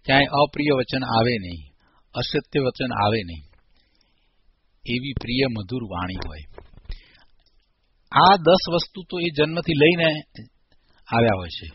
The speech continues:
પણ આ બધી જ વસ્તુઓ જે છે તે બાહ્ય છે, એ શરીરને લક્ષ્ય વાત કરવામાં આવી છે, એટલે બાહ્ય છે.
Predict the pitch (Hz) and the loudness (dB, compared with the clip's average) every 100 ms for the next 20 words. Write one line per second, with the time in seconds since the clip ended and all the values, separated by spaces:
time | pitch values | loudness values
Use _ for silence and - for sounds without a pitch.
0 | _ _ _ _ - 139 151 175 156 135 | _ _ _ _ -6 2 6 6 4 2
1 | 214 180 165 - 180 175 175 - 170 180 | 0 0 -2 -4 -8 -4 -4 -2 -4 -2
2 | 127 113 139 160 - 85 - - _ 147 | 2 4 6 4 2 -10 -16 -20 _ -4
3 | 185 - _ _ _ - 156 185 196 190 | -4 -6 _ _ _ -2 2 2 0 0
4 | 165 147 - 180 151 147 - 135 135 135 | 4 2 2 6 8 6 4 2 4 4
5 | 143 202 - 113 135 139 139 131 95 - | 2 0 -4 -6 -4 2 4 4 2 -6